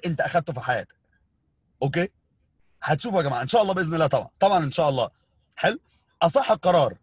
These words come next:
انت خدته في حياتك على الناحية المادية وعلى الناحية الشخصية. You will be another person. انت هتكون بني آدم تاني، أفضل، أقوى، أحسن،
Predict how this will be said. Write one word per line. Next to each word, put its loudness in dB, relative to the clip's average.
انت -2
خدته -2
في -16
حياتك -4
على 0
الناحية -2
المادية -2
وعلى 2
الناحية 0
الشخصية. -4
You 0
will 0
be -2
another 0
person. -4
انت -2
هتكون -4
بني -2
آدم -2
تاني، -6
أفضل، 0
أقوى، 2
أحسن، -2